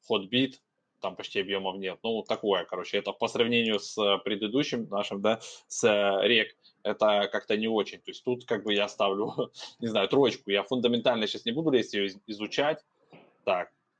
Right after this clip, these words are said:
Secure Private Innovative, ну, это понятно, все тут пишут.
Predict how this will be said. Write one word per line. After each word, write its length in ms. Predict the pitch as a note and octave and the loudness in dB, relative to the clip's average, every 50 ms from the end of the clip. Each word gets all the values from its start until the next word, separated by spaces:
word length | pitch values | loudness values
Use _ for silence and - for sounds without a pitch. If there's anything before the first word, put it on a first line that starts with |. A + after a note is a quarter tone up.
| _ _ _ | _ _ _
Secure 540 | - - - A#2 - - C3+ C#3 C3+ A#2+ - - | -8 -4 -4 -4 -2 2 4 4 4 4 2 2
Private 380 | B2 A#2+ A2+ A2+ G#2+ G#2 - - | 2 4 4 4 4 2 0 -2
Innovative, 540 | A2 A2 A2 G#2+ G#2+ G#2+ G2 F#2+ - F#2 - _ _ _ - | -4 -2 0 2 4 4 2 2 0 -6 -10 _ _ _ -4
ну, 60 | A#2 | -2
это 140 | G#2 - - | -2 -2 -2
понятно, 420 | - G#2+ G#2+ G#2+ F#2+ F2+ - F#2 - | -2 -2 -2 -2 -2 -4 -6 -12 -18
все 160 | - - G2 | -16 -16 -16
тут 140 | - _ _ _ | -16 _ _ _
пишут. 320 | - D3 D3 - A2 - | -6 -6 -4 -4 -8 -8